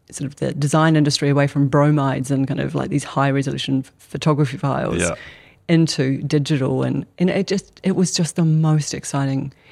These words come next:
Speaker 1: So at that moment in time, I knew that somehow I was gonna end up in, in some form of technology.
Speaker 2: Did you have an, uh,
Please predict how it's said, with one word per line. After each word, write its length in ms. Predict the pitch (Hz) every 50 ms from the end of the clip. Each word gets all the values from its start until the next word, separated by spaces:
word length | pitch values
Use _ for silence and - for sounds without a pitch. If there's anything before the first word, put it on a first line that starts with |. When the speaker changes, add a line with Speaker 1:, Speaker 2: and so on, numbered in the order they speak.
| - _ _ - 160
Speaker 1:
So 160 | - 185 170
at 100 | 151 -
that 180 | 160 185 185
moment 320 | - 170 160 160 156 147 143
in 80 | 139 139
time, 380 | - - 156 151 143 143 139
I 100 | 139 139 139
knew 320 | 143 143 143 147 143 139
that 320 | 135 143 131 - - - _ _ _ _ _
somehow 1080 | - - - - - 175 160 160 160 160 147 139 147 135 131 - - - - - - 208 - _ _ _ _ _ _ - -
I 60 | 147
was 120 | 139 135
gonna 160 | - 143 131 -
end 200 | - 143 131 143
up 100 | - 147
in, 140 | 139 127 - _ _ _ -
in 100 | 160 151
some 180 | - 160 151
form 160 | 143 - 143 135
of 60 | 131
technology. 600 | - 139 - - 135 139 139 135 151 175 - 147 - _ _ - -
Speaker 2:
Did 160 | - 120 113 -
you 180 | 135 135 135
have 140 | 131 131 113
an, 100 | 113 107
uh, 520 | 104 - - - 90 90 87 87 80 -